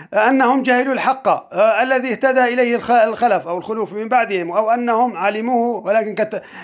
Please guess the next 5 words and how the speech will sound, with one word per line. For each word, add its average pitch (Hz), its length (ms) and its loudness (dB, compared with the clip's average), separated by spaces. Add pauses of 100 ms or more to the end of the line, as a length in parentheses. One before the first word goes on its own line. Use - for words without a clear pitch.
(100)
آه، 208 260 4
كتموه 214 680 2
عن 220 420 0 (420)
الأمة". 208 560 -2 (1600)
لاحظ، 123 400 -2